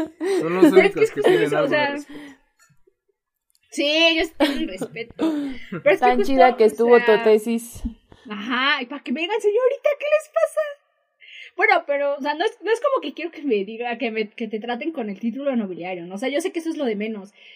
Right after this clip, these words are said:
Speaker 2: El punto es que no te están tratando como tu igual, y claramente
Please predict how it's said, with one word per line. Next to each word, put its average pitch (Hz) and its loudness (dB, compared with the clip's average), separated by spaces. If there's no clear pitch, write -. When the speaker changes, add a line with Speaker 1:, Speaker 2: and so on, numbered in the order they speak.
Speaker 2:
El 233 -8
punto 294 -6
es 359 -6
que 349 -2
no 277 -4
te 349 -4
están 302 -6
tratando 269 -4
como 226 -2
tu 202 -8
igual, 202 -6
y 208 -14
claramente 262 -2